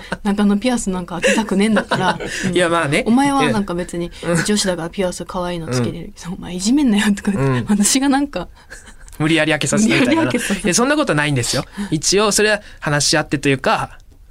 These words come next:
Speaker 2: その、
Speaker 1: ちゃんと言ってね。
Speaker 2: まあ、そう、け-、まあ、別に許諾というか、そういうレベルじゃないですけど、「開けます」と言って開けてるんで。
Speaker 1: お母さんとかお父さんにもさ、
Speaker 2: うん。
Speaker 1: なんか岩倉に無理やりとか言わないでよ。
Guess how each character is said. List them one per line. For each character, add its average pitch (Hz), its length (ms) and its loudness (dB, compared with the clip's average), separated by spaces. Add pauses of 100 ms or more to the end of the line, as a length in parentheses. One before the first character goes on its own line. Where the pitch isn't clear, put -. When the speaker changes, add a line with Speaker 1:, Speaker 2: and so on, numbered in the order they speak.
(120)
Speaker 2:
そ 139 140 0
の、 131 300 0
Speaker 1:
ち - 80 -12
ゃ - 20 -2
ん 247 60 -4
と 214 100 -6
言 175 80 -2
っ 190 40 -6
て - 80 0
ね。 - 40 2
Speaker 2:
ま 156 160 -2
あ、 165 40 -6
そ 156 140 -2
う、 135 40 -4
け-、 - 240 -6 (180)
ま 139 120 0
あ、 - 0 -
別 139 180 0
に 202 260 0 (140)
許 170 160 -2
諾 190 560 -2
と 175 80 0
い 170 40 2
う - 20 2
か、 139 200 2
そ 123 60 -2
う 135 40 2
い 147 260 2
う 170 80 4
レ 170 100 2
ベ 175 80 0
ル 147 80 0
じ 123 80 -4
ゃ 127 40 0
な 143 80 2
い 160 60 0
で 175 60 -2
す - 80 -4
け 139 100 -6
ど、 175 180 -2 (220)
「開 123 120 -4
け 143 100 0
ま 233 120 2
す」 - 120 -2
と 165 80 2
言 - 80 0
っ - 20 -14
て 190 280 -2
開 131 100 -6
け - 100 -4
て - 100 -12
る 101 120 -10
ん 95 80 -12
で。 101 160 -8
Speaker 1:
お 208 80 -6
母 202 160 0
さ 202 100 -4
ん 190 60 -8
と - 80 -14
か - 100 -12
お 170 60 -10
父 185 120 -6
さ 190 120 -10
ん - 20 -10
に 160 60 -10
も 165 80 -14
さ、 160 200 -14 (220)
Speaker 2:
う - 40 -8
ん。 139 40 -2
Speaker 1:
な 131 40 0
ん - 20 0
か 170 60 -4
岩 190 200 -2
倉 185 220 -4
に 190 260 0 (320)
無 190 100 -2
理 180 100 -2
や 165 100 -4
り 170 100 -2
と 170 100 -6
か - 120 -10
言 180 120 -4
わ 175 80 -4
な 175 120 -2
い 202 80 2
で 175 60 -6
よ。 - 60 -16